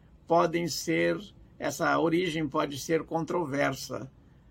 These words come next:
É, há inclusive uma hipótese de que o primeiro sebo seja o do seu Brandão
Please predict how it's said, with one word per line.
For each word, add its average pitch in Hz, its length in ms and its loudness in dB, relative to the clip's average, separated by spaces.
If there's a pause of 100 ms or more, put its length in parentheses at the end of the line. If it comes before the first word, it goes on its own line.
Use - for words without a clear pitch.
(340)
É, 73 640 2
há 170 180 4
inclusive 160 600 0
uma 156 160 0
hipótese 156 560 0
de 139 160 -4
que 160 160 -2
o 156 40 0
primeiro 156 520 0
sebo 160 760 -2 (320)
seja 165 540 2
o 160 40 2
do 147 160 -2
seu 165 300 2
Brandão 156 800 0